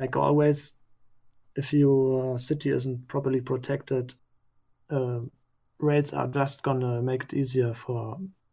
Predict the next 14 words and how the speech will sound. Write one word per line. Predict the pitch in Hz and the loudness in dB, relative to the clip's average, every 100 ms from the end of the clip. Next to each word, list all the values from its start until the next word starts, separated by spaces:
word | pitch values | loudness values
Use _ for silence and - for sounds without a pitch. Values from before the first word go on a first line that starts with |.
| _ | _
raiders | 143 127 127 120 117 - - | -2 0 0 -2 -4 -8 -10
or | 117 113 110 110 _ _ _ _ - | -8 -6 -8 -12 _ _ _ _ -2
enemies | 147 139 135 123 - | 2 4 4 2 0
to | 131 | 0
come | 139 135 127 | 2 2 0
to | 127 135 | 0 0
your | 123 | 0
city. | 123 139 147 143 - _ _ _ _ _ | -4 -4 -2 -2 -8 _ _ _ _ _
So | - 135 127 | -6 -4 -2
you | 156 | -2
should | 175 170 | -2 -2
protect | - 143 147 143 | -2 -2 -2 -2
it | 131 | -2
anyway. | 131 143 165 | 0 0 0